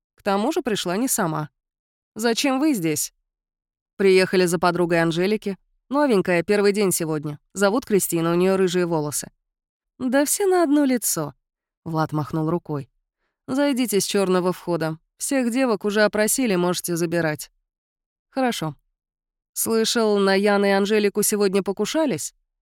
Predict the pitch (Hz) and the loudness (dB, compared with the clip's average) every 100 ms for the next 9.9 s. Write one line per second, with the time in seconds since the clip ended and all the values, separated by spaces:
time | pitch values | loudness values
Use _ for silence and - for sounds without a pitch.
0 | _ _ - 175 175 - _ _ _ _ | _ _ -4 -2 -2 -6 _ _ _ _
1 | _ _ _ _ _ _ - 269 247 226 | _ _ _ _ _ _ -2 0 2 0
2 | 208 160 156 147 - _ _ _ _ _ | 0 -2 -6 -8 -12 _ _ _ _ _
3 | _ _ _ _ - 226 - 220 196 - | _ _ _ _ -6 -2 0 0 0 0
4 | 180 170 170 170 160 147 _ _ _ _ | -2 0 -2 -2 -2 -6 _ _ _ _
5 | _ _ 175 175 - 190 165 160 156 156 | _ _ -2 -2 0 0 0 -2 -2 -2
6 | 156 - - - _ _ _ _ _ - | -2 -6 -10 -14 _ _ _ _ _ -10
7 | 269 302 339 320 - 294 294 349 233 165 | -4 0 2 2 0 0 2 2 0 -2
8 | 180 190 240 349 320 208 180 185 185 - | -2 0 0 -2 0 0 -2 0 0 0
9 | 277 233 165 165 151 156 151 - 160 | 0 0 0 -2 -2 -2 -4 -4 -10